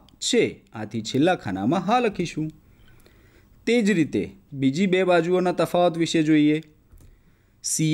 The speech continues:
એ ઓછા એ બી, એટલે કે સાત ઓછા પાંચ, તેનો જવાબ મળશે બે,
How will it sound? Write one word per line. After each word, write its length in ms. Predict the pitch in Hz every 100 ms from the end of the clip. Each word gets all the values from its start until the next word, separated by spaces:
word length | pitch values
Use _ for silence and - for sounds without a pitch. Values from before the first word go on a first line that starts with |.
| 165
એ 80 | 185 - -
ઓછા 360 | 139 135 147 139
એ 140 | 196 226
બી, 240 | 156 101 - - _ _ _ -
એટલે 300 | 123 127 123
કે 200 | 127 151 196 - _ _ _ -
સાત 520 | - 113 139 196 - -
ઓછા 360 | 139 131 165 170 233
પાંચ, 260 | 202 113 - - _ _ _ _ _ -
તેનો 180 | 131 151
જવાબ 300 | 123 110 110
મળશે 340 | 110 110 - 175
બે, 200 | 208